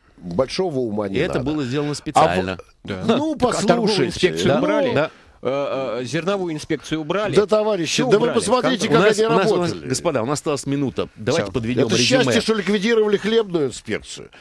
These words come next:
Speaker 1: Да вы поймите,
Speaker 2: Ну, вы
Speaker 1: все
Speaker 2: хлеб
Speaker 1: эти
Speaker 2: опять.
Speaker 1: инспекции, они интересовались только одним. С какой скоростью моя рука в их карман чего положит?
Speaker 3: Ну,
Speaker 2: Ну,
Speaker 3: а,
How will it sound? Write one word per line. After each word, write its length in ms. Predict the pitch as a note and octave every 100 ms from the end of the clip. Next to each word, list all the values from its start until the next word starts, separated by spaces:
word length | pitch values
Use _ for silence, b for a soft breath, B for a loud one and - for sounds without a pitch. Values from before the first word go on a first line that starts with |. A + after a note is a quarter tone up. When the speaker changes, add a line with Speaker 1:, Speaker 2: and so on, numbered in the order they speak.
| B B
Speaker 1:
Да 100 | E3
вы 80 | F3+
поймите, 300 | A3 A3+ G3+
Speaker 2:
Ну, 40 | D#3
вы 40 |
Speaker 1:
все 140 | F#3+ A3
Speaker 2:
хлеб 160 | -
Speaker 1:
эти 80 | -
Speaker 2:
опять. 120 | A3
Speaker 1:
инспекции, 460 | - B3+ C4 - E3
они 220 | C#3+ G#3
интересовались 600 | G3 G#3 E3+ A3+ A#3+ G#3+
только 320 | - G#3+ G#3+
одним. 420 | A3 F#3+ F#3+ F2+ - - - -
С 80 | -
какой 260 | F3+ G#3
скоростью 500 | G3+ - A3+ F#3 -
моя 320 | D#3+ E3+ E3+ E3+
рука 360 | E3+ G#3 G#3
в 80 | E3
их 80 | C#3+
карман 360 | D#3 C#3+ E3+ D3
чего 180 | D3+
положит? 480 | G#2 D3+ D#3+ C#3 - - _ b b b b
Speaker 3:
Ну, 120 | C#3+
Speaker 2:
Ну, 40 | F#3
Speaker 3:
а, 140 | F3+